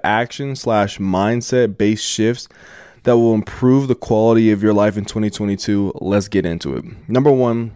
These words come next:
let's start with number one, as most people always start with number one. They're, they're in no particular order, but number one is get started. I think getting started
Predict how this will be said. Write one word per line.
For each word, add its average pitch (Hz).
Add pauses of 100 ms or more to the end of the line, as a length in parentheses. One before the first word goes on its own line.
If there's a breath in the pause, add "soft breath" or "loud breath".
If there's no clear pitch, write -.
let's 117
start 123
with 110
number 113
one, 101 (320 loud breath)
as 101
most 110
people 104
always 95
start 90
with 85
number 82
one. 85 (240)
They're, 113
they're 127
in 120
no 113
particular 98
order, 80
but 104
number 139
one 135
is 107
get 117
started. 85 (840)
I 131
think 175
getting 127
started 117